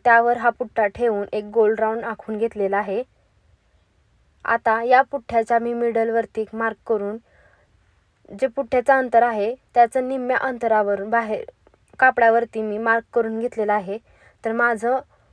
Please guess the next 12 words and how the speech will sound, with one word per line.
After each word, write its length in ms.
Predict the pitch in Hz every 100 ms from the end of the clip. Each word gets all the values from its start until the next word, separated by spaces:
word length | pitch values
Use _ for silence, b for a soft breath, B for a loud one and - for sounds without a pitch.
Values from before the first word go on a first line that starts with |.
| -
मार्क 300 | 247 233 233
आलेलं 320 | 233 226 214
आहे 300 | 214 202 226 277 _ _ _ _ _ _
सव्वा 320 | 269 247 247
दोन 220 | 247 269 269
इंच. 240 | 240 208 202
तर 80 | 220
मी 140 | 226
सव्वा 300 | 233 247 233
दोन 200 | 226 254 262
इंचावरती 840 | 262 226 226 214 214 208 - 214 254 _ _ _ _ _ _ _ _ _ _ _ _ _ -
कापडावरती 840 | 247 - 226 220 233 - 214